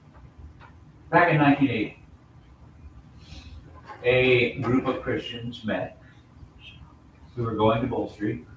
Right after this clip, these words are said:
at the time, and they were traveling from Ellaville. There's only one of those people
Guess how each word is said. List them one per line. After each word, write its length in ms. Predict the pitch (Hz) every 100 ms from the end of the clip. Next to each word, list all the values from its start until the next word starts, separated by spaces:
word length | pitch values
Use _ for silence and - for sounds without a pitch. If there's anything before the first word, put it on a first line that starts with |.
| - - - -
at 140 | -
the 80 | -
time, 300 | 143 135 - - - - - - - - - - - - - - -
and 100 | 139
they 60 | 160
were 80 | -
traveling 400 | 156 143 143 135
from 100 | 135
Ellaville. 500 | 135 127 - - - - - - - - - - - - - - - - - - - - - - - - - - -
There's 200 | 110 117
only 200 | 127 127
one 220 | 120 127
of 100 | 120
those 520 | 123 127 123 - - - - - - - - - - -
people 360 | 107 - -